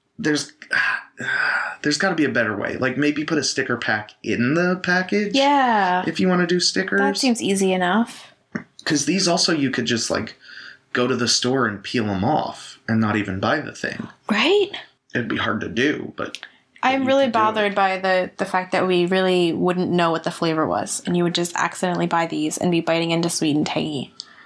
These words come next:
Speaker 2: which to me sounds like a type of sauce for chicken.
Speaker 1: <laughs>
Speaker 2: So I'm not, I, I don't, I don't like that, even though I do like the heart. What's your score?
Speaker 1: I, I like this package a lot. It's not very informative, but it does give me a feeling.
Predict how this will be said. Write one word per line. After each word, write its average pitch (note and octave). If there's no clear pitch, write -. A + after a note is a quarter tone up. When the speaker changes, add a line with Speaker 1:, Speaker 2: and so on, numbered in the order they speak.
Speaker 2:
which G3+
to G3+
me G3+
sounds F3+
like F3
a F3+
type -
of E3
sauce D#3+
for -
chicken. -
Speaker 1:
<laughs> -
Speaker 2:
So E3+
I'm A#3
not, C#4+
I, -
I G#3+
don't, G3+
I -
don't G3
like F#3
that, F3+
even B3
though A#3+
I G#3+
do G3+
like F3+
the F3
heart. -
What's -
your G2+
score? -
Speaker 1:
I, G3+
I F3+
like F3+
this D3+
package A#2
a G#2+
lot. G2+
It's -
not A#2+
very A#2+
informative, G#2+
but B2+
it C3
does C3+
give B2+
me B2
a A2+
feeling. -